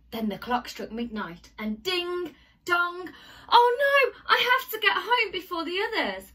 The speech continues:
Cinderella left in such a rush, one of her slippers slipped off.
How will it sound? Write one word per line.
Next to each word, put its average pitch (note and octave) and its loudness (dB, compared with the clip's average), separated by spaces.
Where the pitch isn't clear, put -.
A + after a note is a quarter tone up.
Cinderella A#3 -6
left A#3+ -6
in G#3 -14
such - -8
a E4+ -8
rush, C#4+ -4
one B3 -6
of A3 -10
her F#3+ -14
slippers A#3 -10
slipped - -16
off. A3 -12